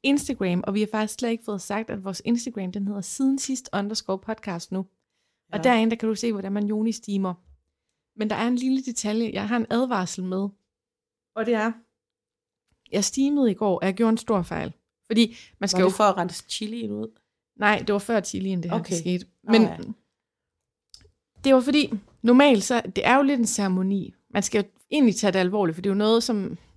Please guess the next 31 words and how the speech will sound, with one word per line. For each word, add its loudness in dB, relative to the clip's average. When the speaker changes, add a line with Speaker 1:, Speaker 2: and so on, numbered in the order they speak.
Speaker 1:
hvad -6
kan -8
man -4
sige, -2
natives -2
har -8
gjort -4
i -4
mange -2
hundrede, 0
måske -8
tusinder -6
år. -4
Så -6
det 0
er 4
ikke -2
bare 4
for -2
sjov, 0
vel? -2
Men 0
i 2
går, 2
der -2
kom 0
jeg 4
lidt 0
ud 2
af 0
den. -6